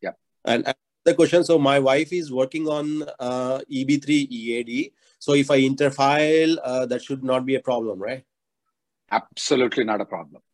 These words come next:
Speaker 1: It's only refiling
Speaker 2: Okay.
Speaker 1: the E A D will become a problem. Okay.
Speaker 2: Okay.
Speaker 1: Next person.
Speaker 2: Okay. Perfect. Thank you.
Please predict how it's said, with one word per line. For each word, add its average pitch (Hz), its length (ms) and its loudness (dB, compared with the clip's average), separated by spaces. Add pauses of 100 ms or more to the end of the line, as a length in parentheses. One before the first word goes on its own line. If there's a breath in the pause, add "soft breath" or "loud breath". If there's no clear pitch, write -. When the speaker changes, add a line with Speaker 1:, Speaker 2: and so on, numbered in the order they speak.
(420 soft breath)
Speaker 1:
It's - 180 -4
only 151 200 8
refiling 139 680 4
Speaker 2:
Okay. 135 120 -14 (140)
Speaker 1:
the 127 220 -16
E 123 120 -2
A 123 60 2
D 113 60 2
will 107 160 -2
become 98 240 -12
a 92 60 -18
problem. - 420 -14
Okay. 196 260 -2 (800)
Speaker 2:
Okay. - 260 -4
Speaker 1:
Next 139 240 -4
person. 98 280 -4
Speaker 2:
Okay. - 160 -18 (460)
Perfect. 107 260 0
Thank 98 220 2
you. 87 100 -10